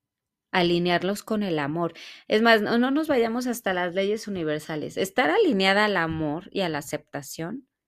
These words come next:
es el puente que nos va a llevar a, a, a que cumplamos nuestra, nuestra experiencia humana de una manera gloriosa. Que aprendamos lo que nuestra alma realmente vino a, a aprender.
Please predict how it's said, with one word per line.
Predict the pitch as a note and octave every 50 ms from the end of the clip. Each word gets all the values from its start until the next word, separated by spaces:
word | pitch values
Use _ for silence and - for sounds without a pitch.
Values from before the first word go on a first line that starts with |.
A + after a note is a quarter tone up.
| _ _ _ _ _ _
es | - F#3+ F3+ -
el | G#3+ G#3 G#3
puente | - - G3 F#3+ - G#3 G3+
que | - G#3
nos | G3 F#3 E3+ D#3 -
va | - F3+
a | E3+
llevar | E3 E3+ F3 E3+ E3 E3 D#3 D3+ - - _ _ _ _ _ _ _ _ _ _ _ _ _
a, | - E3+ E3+ D#3+
a, | - - E3 E3 D#3 - -
a | D#3+ - -
que | - -
cumplamos | _ - F3 E3 - - F#3 G#3+ B3 C#4+ D#4+ A#3
nuestra, | G3+ F#3 E3+ - - - E3 E3 D#3 - -
nuestra | E3 E3+ E3 D#3+ D#3+ D#3 - - _ D#3 D#3+ D#3+ D#3 D3+ D3+ D3 D3 C#3+ C#3 C#3 - _ _ _ _ _ _ _ _ _ _ _ _ _ -
experiencia | - F#3 - - - - F#3 F3+ F#3 F#3 F3+ - - G#3+
humana | G#3 G#3 G#3 G3+ G3 G3 G3
de | F#3+ F#3+
una | F3+ F3+ F3+ F#3
manera | F#3+ F3+ F3 E3 E3 E3 D#3+ E3+ E3+
gloriosa. | E3 F3 E3 D3+ C#3 C#3+ D3+ D#3+ D3+ D#3 - C#3+ - - _ _ _ _ _ _ _ _ _ _ _ _ _ _ _ _ _ _ _ _ _ _ - - - - _ _ _
Que | - G3 G3 F#3+ -
aprendamos | - F#3+ F#3+ - - G3+ G3 G3 G3 G3+ G#3 G#3+ A#3 A#3
lo | - - -
que | - F#3+ F#3 F3+ F3
nuestra | F#3 F#3 F#3 F#3 - - - F3+ F#3
alma | G3 A3 A#3+ B3 G#3+
realmente | F#3+ F#3 F#3 F3+ F3+ F#3 F3 - - F3+
vino | F3 F3+ F3 F3 F3 F3 F3
a, | E3+ D#3+ D#3+ - -
a | E3 D#3+
aprender. | D#3 - - D#3 D#3 D#3 D#3 D#3 D#3+ E3 - _